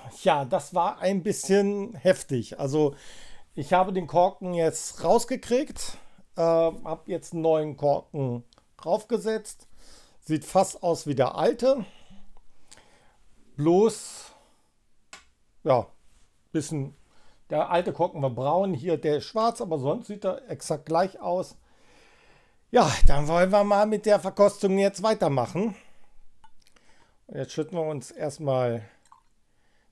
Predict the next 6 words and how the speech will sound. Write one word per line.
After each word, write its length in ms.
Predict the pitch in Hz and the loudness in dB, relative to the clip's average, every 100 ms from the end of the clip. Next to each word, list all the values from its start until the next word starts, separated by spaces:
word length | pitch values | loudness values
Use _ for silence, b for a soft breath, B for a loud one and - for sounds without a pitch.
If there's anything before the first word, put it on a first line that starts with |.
| _ 131 | _ -8
den 280 | 120 104 b b b b _ _ _ - - _ _ _ _ _ _ _ _ - - _ _ _ _ _ - _ - - | -6 -8 b b b b _ _ _ -20 -20 _ _ _ _ _ _ _ _ -20 -20 _ _ _ _ _ -20 _ -20 -20
fünfzehnjährigen 1080 | - 165 185 - - 220 233 247 233 254 269 | -4 0 0 -4 -8 -4 -2 -2 -4 -4 -4
ein 380 | 302 285 320 - | 0 0 0 -6
und 340 | 185 170 - | -10 -8 -8
dann 300 | 139 165 202 | -6 -8 -8
den 260 | 208 254 | -6 -6